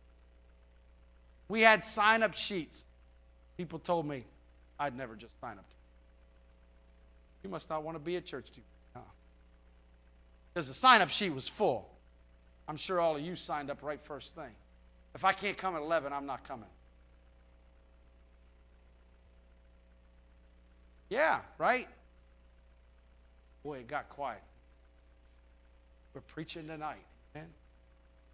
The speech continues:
But sometimes there's those, they'll do anything to get in His presence. We had that too.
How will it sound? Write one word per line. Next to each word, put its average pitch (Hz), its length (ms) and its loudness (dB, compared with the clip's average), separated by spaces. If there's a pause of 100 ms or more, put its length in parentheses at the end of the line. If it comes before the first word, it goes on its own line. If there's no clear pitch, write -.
(1040)
But 143 100 -10
sometimes 139 800 -2
there's 135 240 -8
those, 131 400 -6 (720)
they'll 160 100 -8
do 143 180 -8
anything 131 460 -8
to 104 100 -20 (120)
get 131 100 -12
in 120 80 -14
His 113 140 -20 (100)
presence. - 300 -16 (1700)
We 202 120 0
had 175 220 6
that 160 240 4
too. 120 260 -4